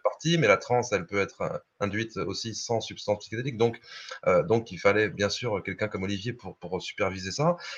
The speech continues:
Et lui, euh, dans mon souvenir, c'est toi qui effectivement a proposé de faire un travail collectif avec plusieurs auteurs spécialistes chacun de, d'une, d'une substance en l'occurrence. Et là, tu as, euh, tu as, euh, rassemblé un, un panel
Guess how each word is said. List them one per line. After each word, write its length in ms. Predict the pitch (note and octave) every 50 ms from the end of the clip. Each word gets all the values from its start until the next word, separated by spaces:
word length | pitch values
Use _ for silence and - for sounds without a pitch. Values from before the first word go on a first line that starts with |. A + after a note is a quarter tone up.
| - -
Et 100 | - F#2+
lui, 380 | F#2+ G2+ A2 D#3 G3+ G#3+ G#3+ D#3+
euh, 600 | A#2+ G#2 F#2+ G2 G2+ G2+ F#2 F#2 F#2 F2+ F2+ F#2
dans 120 | F#2 G2+
mon 140 | G#2 G#2+ G2+
souvenir, 320 | - - G#2+ G#2 C#3 F3+ -
c'est 100 | - -
toi 240 | - A#2 C#3+ D#3+
qui 140 | D#3+ - -
effectivement 480 | G#2 - - F#2+ - - G#2+ - C#3 C#3
a 60 | A#2
proposé 460 | - - G#2 - - A2 A2+ C#3 G3
de 120 | E3+ B2 G#2
faire 220 | - - A2 G2+
un 80 | G2 F#2+
travail 300 | - - G2+ G#2 G#2+ G#2
collectif 520 | - G#2+ G#2 F#2+ - - - C3 B2+ -
avec 200 | G2 F2 F2+ F2
plusieurs 360 | - - G#2+ G#2 G#2+ A2 A2+ F#2+
auteurs 400 | G#2 - - C#3 D3 C#3+ G#2 E2+ - _ _ _ _ _ _ - - - - - - - - - - - - -
spécialistes 720 | - - - - C3 C3 - C3+ B2+ D3 D3+ C#3 - -
chacun 480 | - - A#2+ A2+ - B2+ C3+ C3+ C3 A#2
de, 640 | F#2+ F2+ G#2 A#2 B2+ B2 A2+ G2+ F#2 F2+ E2+ - -
d'une, 560 | G2+ G#2 F#2 G#2 B2+ C3+ C3 A2 G2+ F#2+ F2+ E2+ E2+
d'une 180 | E2+ G#2 F2 -
substance 400 | - F2 - - C#3+ D#3+ D#3+ D#3
en 60 | A2+
l'occurrence. 680 | G#2 G#2 - - G#2+ G#2 D3+ E3+ E3 - - - _ _ _ - - -
Et 80 | A2
là, 300 | G#2+ A2+ C3+ D#3 F3 F3
tu 240 | - - - G#2+ G#2+
as, 280 | A2+ B2+ C#3+ D3+ C#3 B2
euh, 260 | G#2+ F#2+ F#2+ F#2+ F#2 D#2+
tu 200 | - - F#2+ G2+
as, 180 | A2 B2+ B2 G#2
euh, 540 | F#2+ F2 D2 E2 E2 - E2 F2 G2 G2+ -
rassemblé 680 | F2+ F2+ F2 F#2 A2 G#2 - A2 G#2 G2+ G#2 A#2 C3 B2+
un, 200 | G#2+ F#2+ F2+ F2+
un 80 | F#2+
panel 460 | F2 - G2 G#2 A#2+ C3+ C3+ A2+ E2+